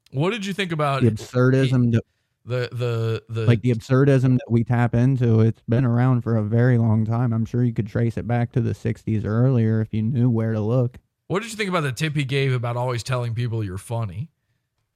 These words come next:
Speaker 2: I never, I, I've never thought about that, but, uh,
Speaker 1: But i-, isn't it,
Speaker 2: I
Speaker 1: isn't it
Speaker 2: think it
Speaker 1: interesting? You've never thought about that, but your name is the comedy shman.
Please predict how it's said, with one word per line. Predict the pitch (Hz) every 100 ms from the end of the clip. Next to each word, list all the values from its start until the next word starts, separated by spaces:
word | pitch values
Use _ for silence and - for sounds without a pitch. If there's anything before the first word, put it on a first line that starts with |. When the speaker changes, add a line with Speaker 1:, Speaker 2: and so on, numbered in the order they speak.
| _ _ _ _ _ _ _ _ _ _ _ _ _ _ _ _
Speaker 2:
I | 127
never, | 139 123 117 101
I, | 110 120 120
I've | 110 117
never | 110 110 104
thought | 104 110 113
about | 107 107 -
that, | 107 107 110
but, | 113
uh, | 113 107 107 104 104 - -
Speaker 1:
But | 156 269
i-, | 185 -
isn't | 196 302
it, | 320 208 -
Speaker 2:
I |
Speaker 1:
isn't | 127 117
it |
Speaker 2:
think | 143 156
it |
Speaker 1:
interesting? | 131 196 156 156
You've | 147
never | 156 233
thought | 196 240
about | 254 147
that, | 127 123
but | 113 - 127
your | 139 185
name | 180 165 208 123 110 113 - _ _ _ _
is | 131 117
the | 131
comedy | - 131 139 151 170 165 160
shman. | 147 147 139 156 127 82 220